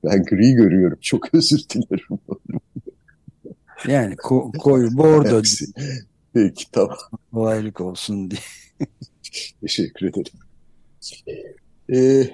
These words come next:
Speaker 1: günümüze dönelim. Ee, aslında modern karikatürde de metafor en fazla kullanılan bir ifade şekli.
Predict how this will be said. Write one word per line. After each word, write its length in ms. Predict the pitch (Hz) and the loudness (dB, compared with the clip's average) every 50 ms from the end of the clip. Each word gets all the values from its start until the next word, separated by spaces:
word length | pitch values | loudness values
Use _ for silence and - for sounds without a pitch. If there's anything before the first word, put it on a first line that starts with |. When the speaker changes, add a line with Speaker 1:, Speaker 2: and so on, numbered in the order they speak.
| - - - | -10 -18 -12
Speaker 1:
günümüze 600 | 95 101 143 151 151 160 160 156 139 151 135 120 | -2 -2 0 2 2 2 2 2 2 0 0 0
dönelim. 440 | 139 120 120 127 110 127 135 131 127 _ - | -2 -2 -2 -2 -2 -4 -4 -6 -8 _ -6
Ee, 580 | 117 113 113 113 113 113 110 107 101 101 - - | -4 -4 -2 0 0 0 0 0 0 -2 -6 -6
aslında 360 | - 123 113 - - 139 143 127 | -8 -8 -8 -6 -4 -2 0 0
modern 320 | 123 123 117 139 143 147 | 0 0 2 0 0 0
karikatürde 720 | 127 - 127 113 113 - 131 120 - 123 120 107 135 117 | -2 -2 -4 -4 -2 -4 -4 -4 -4 -6 -4 -2 -2 -2
de 100 | 117 104 | -2 -2
metafor 600 | 98 104 107 - - 117 107 - 127 117 104 90 - 131 | -2 -4 -4 -2 -4 -4 -4 -2 -2 -2 -2 -2 -6 -6
en 140 | 127 120 | -6 -6
fazla 320 | - - 95 92 90 107 95 | -6 -6 -8 -6 -6 -6 -8
kullanılan 600 | - - 104 104 101 101 98 107 117 117 107 95 | -4 -2 -2 0 0 0 -2 -2 -2 -2 -2 0
bir 140 | 101 101 90 | 0 0 0
ifade 380 | 80 - 98 92 92 85 101 | -2 -2 -2 -2 0 -2 -2
şekli. 520 | - - 87 82 82 - - 117 120 117 | -4 -4 -4 -6 -6 -4 -2 -2 -2 -2